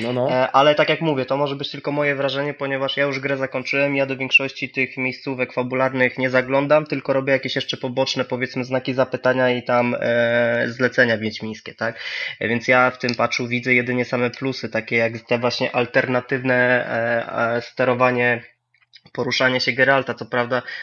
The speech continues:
Speaker 2: w oryginalnie za bardzo zbytnio mi to nie przeszkadzało i, i jak już się przyzwyczaiłem do, powiedzmy, tego jego pędu, to po prostu się przyzwyczaiłem i stwierdziłem, tak ma być, dobra,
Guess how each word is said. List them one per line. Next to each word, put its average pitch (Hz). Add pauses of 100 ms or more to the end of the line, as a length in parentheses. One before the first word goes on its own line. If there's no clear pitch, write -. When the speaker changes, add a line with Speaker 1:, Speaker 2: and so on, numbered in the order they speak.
Speaker 2:
w 127
oryginalnie 135
za 131
bardzo 131
zbytnio 127
mi 143
to 135
nie 135
przeszkadzało 135
i, 123
i 123
jak 123
już 131
się 139
przyzwyczaiłem 131
do, 123
powiedzmy, 127
tego 127
jego 123
pędu, 131
to 131 (460)
po 349
prostu 339
się 214
przyzwyczaiłem 165
i 147
stwierdziłem, 139
tak 143
ma 135
być, 131
dobra, 127